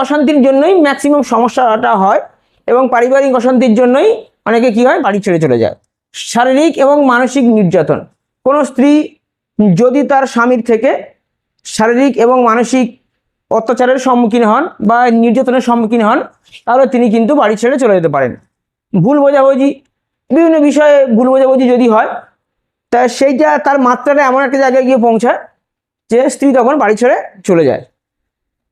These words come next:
এ-, এক্ষেত্রে কি হয়, অনেক সময় আত্মীয়ের বাড়িতে যায়, আপনি হয়তো জা-, জানেন না কোথাও গেছে, কিন্তু সে কোথায়, কোথায় গেছে না আত্মীয়ের বাড়িতে গেছে, আত্মীয়ের বাড়িতে গিয়ে আছে বা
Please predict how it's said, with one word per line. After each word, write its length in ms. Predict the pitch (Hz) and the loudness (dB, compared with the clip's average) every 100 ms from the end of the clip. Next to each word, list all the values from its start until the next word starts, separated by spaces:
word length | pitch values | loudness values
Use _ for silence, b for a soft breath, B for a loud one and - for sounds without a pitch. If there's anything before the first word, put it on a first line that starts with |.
| _ | _
এ-, 140 | 240 240 | -2 0
এক্ষেত্রে 260 | 285 330 349 | -2 0 0
কি 60 | 320 | 2
হয়, 100 | 294 247 | 2 0
অনেক 120 | 285 | -2
সময় 160 | 302 302 202 | -2 -2 -2
আত্মীয়ের 300 | 226 - 294 285 | -2 0 0 2
বাড়িতে 200 | 262 269 269 | 0 0 0
যায়, 120 | - - _ _ _ _ _ _ _ _ _ - | -2 -8 _ _ _ _ _ _ _ _ _ -4
আপনি 160 | 254 311 | 0 0
হয়তো 160 | 302 302 | 0 0
জা-, 200 | 254 247 233 | 2 2 0
জানেন 180 | 269 294 | 0 0
না 40 | 277 | 0
কোথাও 240 | 240 247 202 | 0 2 2
গেছে, 220 | 175 165 110 - _ _ _ | 0 0 -2 -6 _ _ _
কিন্তু 160 | 262 294 - | 0 0 0
সে 80 | 285 | -2
কোথায়, 260 | 277 277 240 | 0 0 -2
কোথায় 260 | 226 240 269 | 0 0 0
গেছে 140 | 277 294 | 0 0
না 40 | 294 262 | 0 -2
আত্মীয়ের 260 | 262 285 | 0 0
বাড়িতে 200 | 269 254 262 | 0 0 0
গেছে, 200 | 262 277 302 - _ _ _ _ _ | 0 -2 -4 -10 _ _ _ _ _
আত্মীয়ের 280 | - 220 277 | -6 -2 0
বাড়িতে 180 | 254 254 247 | 2 2 2
গিয়ে 120 | 247 220 | 2 0
আছে 140 | 214 | 0
বা 140 | 202 | 0